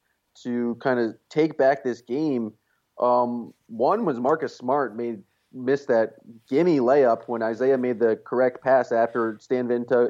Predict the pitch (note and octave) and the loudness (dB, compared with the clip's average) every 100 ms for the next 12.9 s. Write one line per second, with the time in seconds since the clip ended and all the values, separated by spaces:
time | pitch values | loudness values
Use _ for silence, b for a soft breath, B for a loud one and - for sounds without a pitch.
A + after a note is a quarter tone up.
0 | A2+ B2+ A#2+ A#2+ A#2 A#2 G#2+ D3 F3 A#2 | -2 -2 0 2 2 0 -2 0 2 0
1 | G#2 G#2 G#2 A2 G#2+ - b b b C#3+ | 0 -2 -2 -2 -4 -10 b b b 0
2 | F#3 A3+ D#3 C3+ C3+ C3 B2+ B2 - _ | 2 0 -2 0 2 2 -2 -8 -12 _
3 | _ _ C#3+ C#3+ D3 D3+ D3 D#3 C#3+ B2+ | _ _ -2 -2 0 0 0 -2 -8 -8
4 | - - C#3+ C3+ A#2+ C#3 D3 C#3 C3+ C3+ | -6 -4 -4 -2 0 2 2 2 2 0
5 | C3+ C3+ - B2+ B2+ A#2+ B2+ B2 A2+ A2+ | 0 -6 -4 -2 -2 -4 -6 -4 -2 2
6 | A2+ A#2 A#2 _ _ _ _ - C#3+ F#3+ | 2 2 -2 _ _ _ _ 0 2 2
7 | F3+ E3+ E3+ - D#3 D#3 C#3+ C#3 B2 C3 | 0 0 -2 -6 -4 0 0 0 2 2
8 | B2+ B2 A#2+ A#2+ B2 A#2 A2+ A2+ A2 _ | 4 4 2 0 0 0 -2 -6 -14 _
9 | _ - A#2+ A#2 G#2 - - - _ - | _ -6 -2 -2 -4 -10 -20 -20 _ -6
10 | B2+ D3 D3 C#3+ C#3 B2+ D3 D3 D3 C3+ | -2 2 2 2 -2 -4 2 2 0 -4
11 | B2+ C3 B2+ B2+ B2+ B2 A#2 - _ _ | -4 0 -2 -2 0 2 0 -4 _ _
12 | _ - D3 C#3+ B2+ B2+ B2 B2 | _ -4 -2 0 2 4 6 4